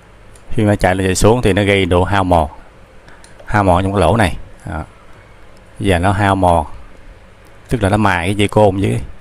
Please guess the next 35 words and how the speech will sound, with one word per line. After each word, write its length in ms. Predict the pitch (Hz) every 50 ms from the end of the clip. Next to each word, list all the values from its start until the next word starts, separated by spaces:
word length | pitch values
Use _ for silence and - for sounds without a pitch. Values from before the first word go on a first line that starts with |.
| - - - - - - - - -
ốc 160 | - 123 -
chỉnh 200 | - 92 80 117
này. 160 | 123 104 85 - - - - - - - - -
Đó. 60 | 107 87 78 78 - - - - - - - - - - -
Nói 80 | 123 117
chung 180 | - 95 95
rất 200 | 107 123 - -
nhiều. 160 | 113 98 87 82 - - - - - - - - - - - - - - -
Rất 120 | 131 127
nhiều 100 | 127 101
cái 120 | - 120 113
hại. 280 | 107 101 85 82 - - - - - - - - - - - - - - - - - - - - - - - - - - - - - - - - - - - - - - - -
Đó. 200 | 98 90 82 82 - - - - - - - - - - - -
Thật 140 | - 104 98 95
ra 120 | 123 123
cách 180 | 120 147 151 -
xử 120 | 127 127
lý 200 | 127 139 151 160
thì 80 | 113 107
rất 140 | 131 - -
là 60 | 110
đơn 200 | 110 117 117 104
giản 160 | 95 90 107
các 80 | 139 127
bạn. 140 | 104 87 - - - - - - - - - -
Không 160 | - 110 113 123
tốn 140 | - 143
đồng 140 | 151 127 104
nào 140 | 101 87 90
hết 60 | 113 120
trơn. 120 | 117 104 - - - - - - - - - - - - - - - - - - - - - - - - - - - - - - - - - -
À, 180 | 123 101 92 87 113 - - - - - - - - - - - - -
gơ 120 | 120 120 117
dọc 360 | 104 101 85 - - - -
á, 60 | 127